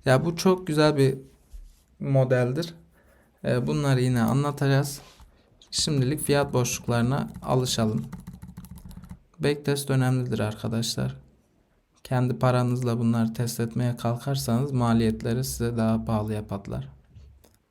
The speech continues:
Burada gördüğümüz gibi bıraktığı fiyat boşluğu içerisinden tekrar satışıyor.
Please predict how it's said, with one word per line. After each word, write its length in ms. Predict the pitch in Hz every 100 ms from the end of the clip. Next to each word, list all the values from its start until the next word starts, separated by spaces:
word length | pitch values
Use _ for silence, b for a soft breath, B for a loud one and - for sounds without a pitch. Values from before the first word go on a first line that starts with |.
| _ _ _ _ - -
Burada 280 | - 143 143
gördüğümüz 640 | 135 135 127 131 131 123 123
gibi 280 | 113 117 135 - - _ -
bıraktığı 460 | 123 120 - 120
fiyat 380 | 113 120 110 110
boşluğu 320 | 110 110 -
içerisinden 680 | 104 - 110 107 - 98 95
tekrar 400 | - 110 110 113
satışıyor. 720 | 113 113 113 - - 113 113